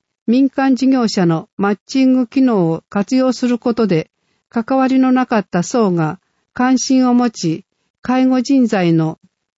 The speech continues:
裾野が広がるとともに、介護職へ参入しやすい環境が作られるなど、介護人材を確保する大きな効果が期待される。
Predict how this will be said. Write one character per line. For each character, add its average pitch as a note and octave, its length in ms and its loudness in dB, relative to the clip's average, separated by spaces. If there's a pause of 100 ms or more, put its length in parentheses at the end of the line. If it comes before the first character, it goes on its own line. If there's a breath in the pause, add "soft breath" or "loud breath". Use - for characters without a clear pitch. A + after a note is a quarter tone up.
裾 B3+ 380 -4
野 B3 180 2
が A3 320 -2 (160)
広 A#3+ 240 0
が C#4+ 140 0
る A3+ 100 -2
と F3 120 -2
と F3+ 120 -2
も E3+ 160 2
に、 E3 260 0 (400)
介 C4 240 0
護 C4+ 140 0
職 F#3+ 340 -4
へ D#3+ 140 0
参 C4 360 0
入 B3+ 160 4
し A#3+ 140 -4
や A#3 140 0
す A3+ 200 -4
い E3+ 120 0
環 A3+ 320 0
境 G#3 240 0
が F#3 260 0 (120)
作 A#3+ 220 -4
ら B3+ 120 0
れ B3+ 140 -2
る G3 100 0
な F#3 140 0
ど、 D#3 240 -6 (600)
介 C4 280 0
護 C4 140 2
人 C4+ 260 0
材 F3+ 260 0
を E3+ 240 -2 (220)
確 B3 320 -4
保 F3+ 100 0
す F3+ 160 -6
る F3+ 220 -4 (200)
大 C4 200 0
き F#3+ 160 -2
な D#3+ 160 -2
効 B3+ 280 -2
果 F#3 160 -4
が D#3 220 -4 (100)
期 - 120 -20
待 G#3+ 240 0
さ G3+ 180 -4
れ F#3 140 0
る。 E3 240 -4